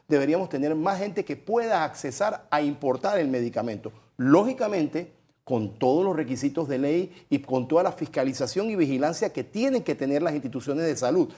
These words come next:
en este caso farmacia y droga, que es la garante de este tipo de cosas. Pero lo que no puede haber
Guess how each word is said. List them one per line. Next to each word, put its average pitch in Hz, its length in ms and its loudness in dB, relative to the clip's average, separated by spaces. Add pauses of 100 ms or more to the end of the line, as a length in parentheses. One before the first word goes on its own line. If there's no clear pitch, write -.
(120)
en 123 140 -2
este 127 180 -2
caso 151 300 0
farmacia 127 440 0
y 185 40 6
droga, 180 340 2 (220)
que 135 100 2
es 131 60 2
la 165 100 2
garante 127 360 -2
de 135 40 -2
este 127 160 -4
tipo 123 240 -4
de 120 80 0
cosas. 170 300 -2
Pero 139 160 -4
lo 135 100 0
que 131 80 -2
no 180 160 0
puede 254 180 10
haber 214 300 0